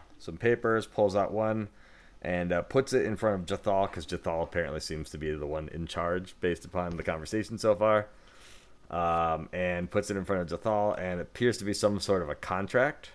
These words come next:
that, um, it sa-, it, uh, reading through it really quick, uh, it says that you, by staying at the Centrifugal Governor without an advance reservation, you are,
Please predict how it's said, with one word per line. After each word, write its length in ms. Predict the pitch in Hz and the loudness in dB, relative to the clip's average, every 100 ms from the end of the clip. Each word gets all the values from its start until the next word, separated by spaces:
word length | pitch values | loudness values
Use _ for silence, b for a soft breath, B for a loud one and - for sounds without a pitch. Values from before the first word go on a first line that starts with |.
| - - - | -20 -20 -2
that, 340 | 85 85 85 | 2 2 0
um, 420 | 85 85 82 85 80 b b b b b b - - | -2 -2 -2 -4 -6 b b b b b b -20 -16
it 260 | - 87 82 | -8 -6 -2
sa-, 280 | - 95 92 | 2 4 2
it, 160 | 95 90 - | -2 -6 -6
uh, 180 | 92 85 104 | -4 -4 0
reading 320 | 120 113 107 | 2 4 2
through 140 | 110 | 2
it 60 | 104 | 2
really 200 | 104 95 | 0 -2
quick, 460 | - 139 - - - | 2 2 2 -6 -6
uh, 260 | 85 85 80 | -2 0 -2
it 160 | 78 | -4
says 360 | - 95 90 82 | -6 -2 -2 -2
that 200 | 85 80 | -4 -4
you, 480 | 87 95 95 92 92 - | -4 -4 -2 -2 -4 0
by 160 | 87 | 0
staying 540 | - - 123 120 117 113 | 0 4 6 6 4 0
at 300 | 107 107 85 | 0 0 0
the 240 | 107 104 | -2 -2
Centrifugal 580 | 92 107 95 104 104 92 | -2 -4 -4 -4 -2 -2
Governor 360 | 87 98 98 92 | 0 0 0 -2
without 440 | 90 85 104 95 | -2 0 -2 -2
an 140 | 92 | -4
advance 380 | 85 78 82 78 | -4 -4 -6 -6
reservation, 680 | 85 78 76 117 127 113 120 | -6 -8 -4 -4 -2 -4 -4
you 160 | 95 80 | -2 -2
are, 240 | 80 78 | -2 -6